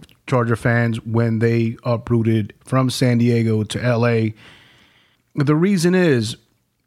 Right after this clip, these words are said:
every season, me, along with,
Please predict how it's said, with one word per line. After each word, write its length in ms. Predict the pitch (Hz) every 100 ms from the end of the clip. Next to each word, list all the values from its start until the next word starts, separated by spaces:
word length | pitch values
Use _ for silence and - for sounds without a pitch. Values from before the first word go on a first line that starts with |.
| _ _ _ _ _ _ -
every 480 | 170 170 170 175 175
season, 960 | - 165 160 147 135 131 127 127 127 117
me, 540 | 120 131 135 143 151
along 360 | 135 120 127 127
with, 240 | 120